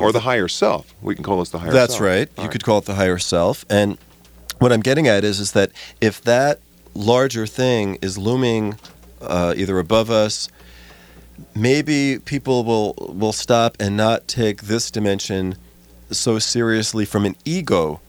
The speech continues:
Speaker 2: level and realize that, that there really is,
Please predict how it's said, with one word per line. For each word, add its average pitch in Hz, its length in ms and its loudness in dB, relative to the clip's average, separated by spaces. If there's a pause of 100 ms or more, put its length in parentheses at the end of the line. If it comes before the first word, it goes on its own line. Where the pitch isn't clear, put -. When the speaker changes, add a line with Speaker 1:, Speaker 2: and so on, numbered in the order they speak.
(380)
Speaker 2:
level 87 460 0 (200)
and 104 180 2
realize 117 540 2
that, 98 180 0 (260)
that 98 140 -2
there 101 140 0
really 98 300 0
is, 131 500 -2